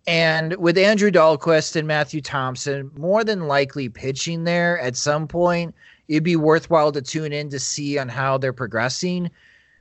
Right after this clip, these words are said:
But in my mind, James, I mean, they're eighteen, nineteen years old. I-, it's still a very long road for them.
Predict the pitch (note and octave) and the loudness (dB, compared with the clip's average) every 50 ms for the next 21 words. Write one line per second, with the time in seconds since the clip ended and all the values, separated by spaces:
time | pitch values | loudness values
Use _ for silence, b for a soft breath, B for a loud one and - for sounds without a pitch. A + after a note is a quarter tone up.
0 | b b F#3+ F#3+ G3+ G3 F#3+ G#3+ A#3 A3+ G#3 F3+ F3+ F#3 F#3+ G3 F#3 D#3 C3+ D3 | b b 2 2 4 4 4 2 2 2 2 2 2 4 4 2 2 0 -2 -2
1 | C3+ C3+ C3 B2+ B2+ B2 - D#3 D#3+ D#3+ D3+ D3+ D3+ D3 C#3 E3 F#3 G3 G3 F#3+ | -2 -2 -4 -6 -6 -6 -4 -4 -2 -2 -2 -4 -4 -2 0 0 0 0 0 -2
2 | F3+ F#3 F3 - - - F#3 F#3 F3+ E3+ E3 E3 D#3+ D#3 - - E3 D#3 D3+ D3 | -2 -2 -4 -6 -6 -6 -4 -4 -4 -4 -4 -4 -6 -6 -6 -8 -8 -6 -6 -6
3 | C3+ B2 C#3 D3 D3+ C3 F#2+ E2+ - - - D#3 E3+ F3 F3 F3 E3 C3+ - - | -4 -2 0 0 0 0 -2 -4 -10 -8 -6 -4 -2 0 0 0 0 -2 -4 0
4 | F#3+ F#3+ G3 G3+ G#3 G3 E3 D3+ C#3+ C#3 D3+ D3 D3 D#3 D#3+ D#3+ D3+ D3 C#3 C#3 | 2 4 4 4 4 0 -2 -4 -2 0 0 2 2 2 2 2 0 0 0 0
5 | C#3 C3 A#2+ B2 C3 C3 C3 B2+ A2+ - - A2 F#2+ F#2 E2+ D#2+ D2+ D2+ | 0 0 0 2 2 4 2 0 -2 -4 -8 -6 -6 -6 -6 -8 -10 -14